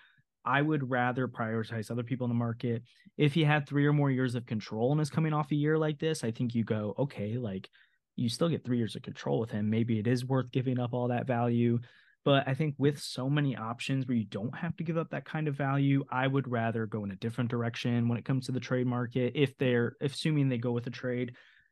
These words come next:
Again, though, if Dylan Cease, they want, uh, I don't know, saying any of those three guys kinda hurts me, but they wanted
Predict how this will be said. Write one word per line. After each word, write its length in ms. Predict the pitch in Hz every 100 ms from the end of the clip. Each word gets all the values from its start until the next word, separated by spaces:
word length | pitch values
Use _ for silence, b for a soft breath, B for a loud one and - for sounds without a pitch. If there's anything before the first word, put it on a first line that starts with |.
| b
Again, 380 | 139 143 180 151
though, 160 | 123 110
if 100 | 110
Dylan 320 | 147 156 143
Cease, 320 | - 139 185
they 140 | - 110
want, 420 | 107 120 123 120 - _ _ _ _ _ _ _ -
uh, 260 | 98 92 92 - _
I 100 | -
don't 120 | 98 92
know, 140 | 95
saying 340 | - 151 151
any 200 | 127 131
of 60 | 135
those 220 | 135 131
three 200 | - 135
guys 480 | 131 127 127 120 -
kinda 260 | - 127 120
hurts 320 | 123 120 -
me, 220 | 135 131
but 200 | 123 117 117 b b b b -
they 80 | 131
wanted 540 | 135 139 139 131 120